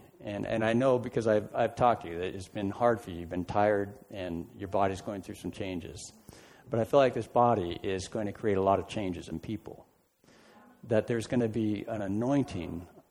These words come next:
on this child. And when this child opens their mouth, there's going to be flowing through them the wisdom of God to touch and create change for other people.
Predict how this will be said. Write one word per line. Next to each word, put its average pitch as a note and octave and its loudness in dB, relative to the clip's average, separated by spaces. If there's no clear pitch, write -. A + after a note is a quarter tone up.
on G#2 0
this G2 -6
child. G2 0
And G#2 -8
when G#2 -6
this A#2 -4
child - 4
opens B2+ -2
their A#2 4
mouth, A2 0
there's C3 4
going C3+ 2
to B2 2
be A2 -2
flowing C#3 0
through C3 -4
them F2 -6
the F2+ -8
wisdom G#2+ -4
of G2 -8
God F2+ 0
to G#2 -6
touch A#2 2
and G#2 -6
create G2+ -2
change F#2+ -8
for - -10
other G2+ -10
people. G2+ -14